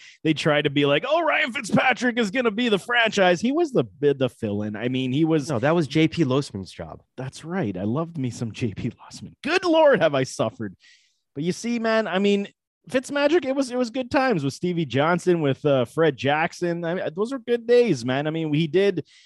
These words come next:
Speaker 1: try. I mean, we were basically a five hundred club for the most part, but I mean, there was excitement on the field. But yeah, when he went to Tampa Bay, what, it was that one game where he took over and it was, like, five touchdowns,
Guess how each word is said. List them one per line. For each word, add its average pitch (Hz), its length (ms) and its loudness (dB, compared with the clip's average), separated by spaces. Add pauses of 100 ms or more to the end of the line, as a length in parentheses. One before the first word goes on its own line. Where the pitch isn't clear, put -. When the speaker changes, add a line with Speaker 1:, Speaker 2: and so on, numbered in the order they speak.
(200)
Speaker 1:
try. 196 440 2
I 180 40 4
mean, 180 180 2
we 196 80 0
were 208 120 4
basically 165 500 2
a 127 60 4
five 139 240 2
hundred 131 280 0
club 120 360 0
for 127 160 -4
the 107 80 -4
most 120 340 -6
part, 113 240 -4
but 120 140 -2
I 127 80 -2
mean, 135 240 -2
there 143 100 2
was 190 240 -2
excitement 143 480 -2
on 127 120 0
the 110 60 -4
field. 110 360 -4
But 131 180 -4
yeah, 135 140 0
when 127 180 -2
he 135 80 0
went 156 200 0
to 214 60 -8
Tampa 160 280 0
Bay, 147 200 2
what, 143 220 2 (220)
it 156 80 2
was 165 140 4
that 160 180 2
one 196 240 0
game 185 240 4
where 170 100 2
he 156 60 4
took 151 240 2
over 143 260 2
and 127 80 0
it 127 40 0
was, 127 120 0
like, 123 140 -2
five 151 280 2
touchdowns, 131 720 0